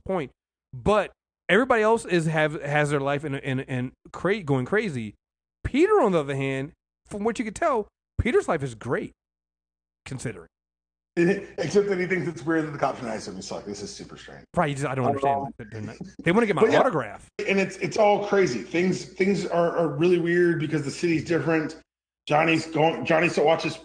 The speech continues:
Speaker 2: dad die. He, Bobby's been kicked out of his house. And there's a red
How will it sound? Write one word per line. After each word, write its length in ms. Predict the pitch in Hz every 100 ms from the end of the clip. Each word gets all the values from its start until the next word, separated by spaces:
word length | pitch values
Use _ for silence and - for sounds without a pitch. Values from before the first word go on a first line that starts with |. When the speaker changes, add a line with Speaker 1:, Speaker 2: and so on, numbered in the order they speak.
| _
Speaker 2:
dad 320 | 131 135 143 143
die. 520 | 135 139 139 139 - _ _ -
He, 260 | 170 165
Bobby's 360 | 131 139 156 156
been 100 | 151
kicked 160 | 147
out 100 | 165
of 60 | 135
his 100 | 120
house. 400 | 147 143 139 - - _ _ _ -
And 100 | 160
there's 160 | 160
a 40 | 160
red 420 | 139 165 180 -